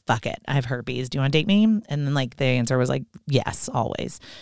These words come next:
So, but in my twenties, I was still, like, a little, um, insecure. And so I would do suppressive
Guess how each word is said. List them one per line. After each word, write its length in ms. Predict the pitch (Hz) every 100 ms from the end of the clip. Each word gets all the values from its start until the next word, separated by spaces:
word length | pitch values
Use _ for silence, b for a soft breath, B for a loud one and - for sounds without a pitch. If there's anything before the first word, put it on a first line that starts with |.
| B B -
So, 360 | - 208 190
but 120 | 180
in 60 | 202
my 120 | 220
twenties, 500 | 220 - 240 247 226
I 60 | 180
was 120 | 160
still, 220 | - 180
like, 180 | 165 147
a 80 | 160
little, 440 | 156 147 147 143
um, 460 | - 156 131 139 156 - 180
insecure. 1040 | 175 - 196 - - 139 127 151 220 240 B B B B
And 220 | 190 185 175
so 400 | - 175 160 -
I 100 | 165
would 220 | 170 175 143
do 180 | 175
suppressive 760 | 160 - 170 - 214 226 - 156